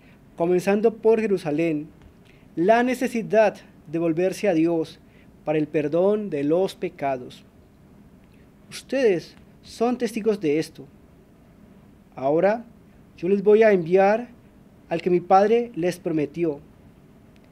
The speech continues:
Permanezcan, pues, en la ciudad hasta que reciban la fuerza de lo alto".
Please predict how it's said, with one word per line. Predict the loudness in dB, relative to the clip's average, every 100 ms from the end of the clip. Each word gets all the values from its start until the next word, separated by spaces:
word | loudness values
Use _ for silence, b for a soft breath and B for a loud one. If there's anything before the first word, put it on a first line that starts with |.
| -20 -20 -20 -20 -20 -4
Permanezcan, | -2 0 -2 -2 -4 0
pues, | 2 2 0 -4 -8
en | -4
la | -4
ciudad | -4 -2 2 2 2 -10 -20 b b b
hasta | -4 -2
que | -2
reciban | -2 -2 -2 0 0 -2 -8 -4
la | -4
fuerza | -2 0 0 0 -6 -8 -6
de | -4
lo | -4
alto". | -4 -8 -18